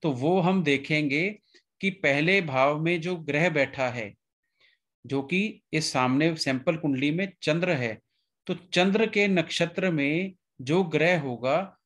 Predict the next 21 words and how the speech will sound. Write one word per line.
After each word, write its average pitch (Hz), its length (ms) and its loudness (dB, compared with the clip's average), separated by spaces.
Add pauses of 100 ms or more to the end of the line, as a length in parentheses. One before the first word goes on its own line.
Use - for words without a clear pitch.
(120)
वो 175 120 -4
सबसे 143 520 -2
पहले 139 540 0 (600)
पहले 151 340 2
भाव 131 320 0
का 165 200 -2
सबसे 165 420 -6
स्ट्रॉन्ग 156 400 0
सूचक 156 400 -4
बनेगा। 113 480 -2 (400)
तो 180 100 0 (220)
चंद्र 190 440 4 (520)
इस 170 200 -2
वक्त 175 400 -2 (180)
as 143 160 2
a 180 80 4
नक्षत्र 170 560 -2
लॉर्ड 160 440 2
किस 185 180 -4
प्लैनेट 156 560 0
के 180 300 -2